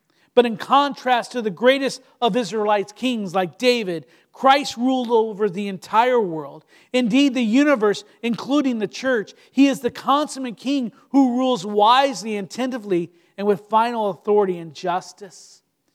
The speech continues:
In short, he rules as the God-man over the entire cosmos. And when he returns, he will deal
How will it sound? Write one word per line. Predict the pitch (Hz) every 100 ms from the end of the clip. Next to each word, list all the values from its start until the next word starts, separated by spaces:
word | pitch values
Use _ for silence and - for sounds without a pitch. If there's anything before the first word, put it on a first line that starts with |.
| _ _
In | 220 233
short, | - 262 294 240 - -
he | - 269
rules | 240 294 294 247
as | 233 220
the | 226
God-man | 160 226 254 285 226 208 202 - _
over | 269 269 254
the | 240
entire | 226 190 - 254 254
cosmos. | - 208 214 220 185 175 151 151 - _ _ _ _
And | 208 226
when | 220 220
he | 202
returns, | 214 208 233 254 233 180
he | 202
will | 202
deal | 180 208 185